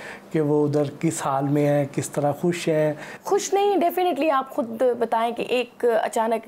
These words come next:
Speaker 2: किसी के घर में जाकर ब-, बच्चे रह रहे हैं, यहाँ से निकल कर।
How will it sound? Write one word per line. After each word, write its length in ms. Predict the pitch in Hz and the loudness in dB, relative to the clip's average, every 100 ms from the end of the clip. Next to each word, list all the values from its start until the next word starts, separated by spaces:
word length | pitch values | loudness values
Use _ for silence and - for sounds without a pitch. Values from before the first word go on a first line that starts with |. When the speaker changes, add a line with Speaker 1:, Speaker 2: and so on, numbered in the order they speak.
| - | -12
Speaker 2:
किसी 200 | 220 262 | -4 -2
के 120 | 254 | -2
घर 240 | 196 220 208 | 0 0 0
में 140 | 214 | 0
जाकर 320 | 202 190 208 | 0 0 0
ब-, 260 | 190 185 - | 0 -2 -2
बच्चे 240 | 196 214 | -2 0
रह 160 | 190 202 | 2 2
रहे 100 | 180 | 0
हैं, 80 | 175 | 0
यहाँ 300 | 180 190 190 | -2 -2 -4
से 160 | 202 | -4
निकल 320 | 196 180 196 | -4 -2 -2
कर। 220 | 180 180 | 0 -2